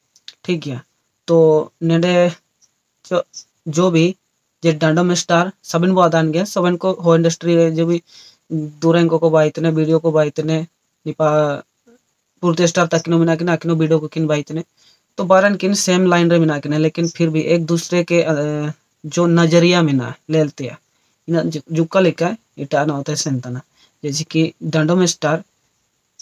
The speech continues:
पूर्ति स्टार के खिलाफ रे मियन वीडियो बाई करे, जो तुरंत के अपे ललके रे पे आप यो बने का पे आदाया, और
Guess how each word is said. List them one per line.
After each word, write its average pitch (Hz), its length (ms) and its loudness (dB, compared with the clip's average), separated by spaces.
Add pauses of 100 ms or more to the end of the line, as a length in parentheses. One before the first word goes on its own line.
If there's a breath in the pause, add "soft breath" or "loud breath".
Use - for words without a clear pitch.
(120)
पूर्ति 170 260 0
स्टार 185 260 0
के 180 260 -2
खिलाफ 165 400 2
रे 147 140 -6
मियन 156 280 -2
वीडियो 151 340 0
बाई 139 260 -6
करे, 135 260 -12 (840)
जो 160 120 2
तुरंत 175 360 0
के 180 280 -2
अपे 175 280 2
ललके 165 360 2
रे 180 80 2
पे 180 100 -4
आप 170 200 2
यो 170 220 4
बने 165 320 0
का 165 80 0
पे 170 140 0
आदाया, 151 340 2 (840)
और 139 420 -4